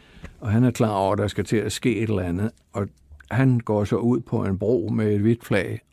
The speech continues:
og, øh, prøver at snakke med tyskerne, og der får han så sagt til dem, at, øh, styrkerne er ude af byen, øh, så, øh, der, der er ingen grund, øh, til kamphandlinger. Og, øh, Krakow har, jeg skal sige, en eller anden særstatus.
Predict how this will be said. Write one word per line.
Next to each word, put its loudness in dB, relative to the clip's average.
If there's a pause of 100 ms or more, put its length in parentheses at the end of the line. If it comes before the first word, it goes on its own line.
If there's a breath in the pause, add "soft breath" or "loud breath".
og, -2 (440 soft breath)
øh, -2
prøver 2
at -4
snakke -2
med 2
tyskerne, -2 (140)
og -4 (100)
der 2 (420 soft breath)
får 0
han 2
så 0 (320)
sagt -2 (120)
til 2
dem, 2 (320 soft breath)
at, -4
øh, 0 (260)
styrkerne 6
er 2
ude 6
af 4
byen, 4 (140)
øh, -2
så, 0 (180)
øh, -2 (160)
der, -2 (400)
der 2
er 0
ingen 6
grund, -4 (220)
øh, -4
til -6
kamphandlinger. -4 (540 soft breath)
Og, -2
øh, -4 (840)
Krakow 2
har, 2
jeg -4
skal -4
sige, -2
en 0
eller 0
anden 2
særstatus. -4